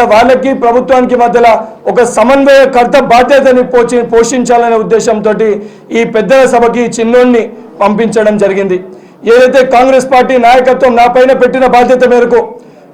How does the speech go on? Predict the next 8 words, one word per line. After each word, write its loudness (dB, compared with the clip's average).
ఏదైతే 2
ఈ 0
యొక్క 2
పార్లమెంటు 2
స్థాయి 2
సమావేశాలను 2
ఏర్పాటు 0
చేసి 0